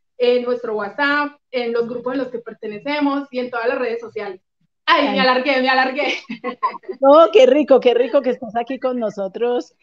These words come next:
Speaker 2: eh, Diana, contándonos todas estas gratas noticias. Bueno,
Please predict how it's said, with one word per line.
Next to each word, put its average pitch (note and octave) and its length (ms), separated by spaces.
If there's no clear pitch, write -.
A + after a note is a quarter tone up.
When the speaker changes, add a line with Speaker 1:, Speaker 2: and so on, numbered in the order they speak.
Speaker 2:
eh, G#3+ 520
Diana, G#3 480
contándonos G#3 760
todas F#3+ 180
estas G#3 400
gratas G#3+ 440
noticias. E3 720
Bueno, G3 360